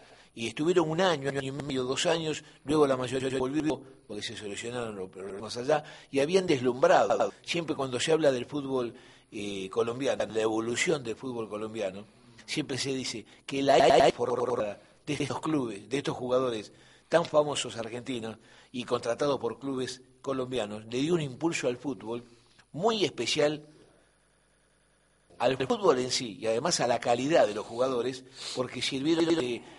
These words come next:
eh, fueron emulados y sirvieron de ejemplo para, para, eh, eh, fijarse y para progresar y para, a partir de ese momento, ir, eh, forjando un fútbol colombiano que hoy en día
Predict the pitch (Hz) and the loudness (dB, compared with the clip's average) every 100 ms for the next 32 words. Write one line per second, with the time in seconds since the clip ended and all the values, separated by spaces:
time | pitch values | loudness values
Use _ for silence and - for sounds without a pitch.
0 | - - 110 107 104 165 160 147 139 156 | -16 -8 -6 -4 -4 0 0 0 -4 4
1 | 185 120 110 120 107 123 156 151 131 123 | 6 6 4 -4 -6 -2 0 0 -2 -4
2 | 156 110 117 127 - - _ 117 113 113 | -4 -4 -6 -6 -8 -20 _ 2 6 6
3 | 113 110 - 104 101 95 - - 67 65 | 6 4 2 -6 -14 -14 -18 -20 -20 -16
4 | - 113 160 147 - - - - - - | -14 -2 0 0 0 -2 -2 -2 -6 -14
5 | _ _ _ _ - - - - 120 120 | _ _ _ _ -8 -6 -6 -8 -8 -2
6 | 120 113 117 113 110 - 139 123 - - | 0 0 -2 -6 -4 0 0 0 -8 -18
7 | - - 113 104 113 110 104 101 101 151 | -20 -14 -10 -2 0 2 0 0 -2 -4
8 | 110 135 123 117 123 120 123 151 156 127 | -4 -4 -2 -2 -4 -6 -6 2 4 4
9 | - - - 131 143 120 113 139 131 156 | -2 -14 -2 0 0 -4 -2 -2 2 0
10 | 175 175 139 147 151 156 156 156 160 165 | 2 0 0 0 2 2 6 6 6 2
11 | 196 165 131 117 117 135 139 | 0 2 2 0 0 6 6